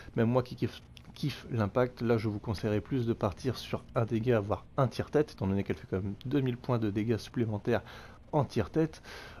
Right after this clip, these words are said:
Euh, ici, donc, si vous arrivez bien à gérer, du coup, ce manque de P V, euh, pas pour l'événement, donc pourquoi pas ajouter,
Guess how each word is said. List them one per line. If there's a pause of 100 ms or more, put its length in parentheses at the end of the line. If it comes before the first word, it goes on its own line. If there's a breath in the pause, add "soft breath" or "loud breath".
Euh, (100)
ici,
donc,
si
vous
arrivez
bien (100)
à
gérer,
du
coup,
ce
manque
de
P
V, (460 loud breath)
euh, (260)
pas
pour
l'événement,
donc (120)
pourquoi
pas
ajouter,